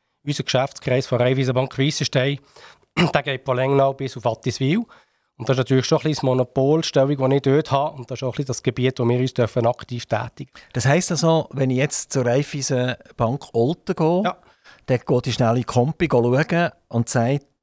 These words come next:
Speaker 2: der, der Sauser, der ist schon beim Herrn Probst daheim und läutet euch an und sagt, «Musst du schauen mit dem?»
Speaker 1: Er läutet mir an und sagt, «Ich habe ein Geschäft aus deinem Geschäftskreis.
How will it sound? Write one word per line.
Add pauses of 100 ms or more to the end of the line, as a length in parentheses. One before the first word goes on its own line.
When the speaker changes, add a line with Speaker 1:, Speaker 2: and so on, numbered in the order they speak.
(100)
Speaker 2:
der,
der
Sauser,
der
ist
schon
beim
Herrn
Probst
daheim (420)
und
läutet
euch
an
und
sagt, (600)
«Musst
du
schauen
mit
dem?» (360)
Speaker 1:
Er
läutet
mir
an
und
sagt,
«Ich
habe
ein
Geschäft
aus
deinem
Geschäftskreis.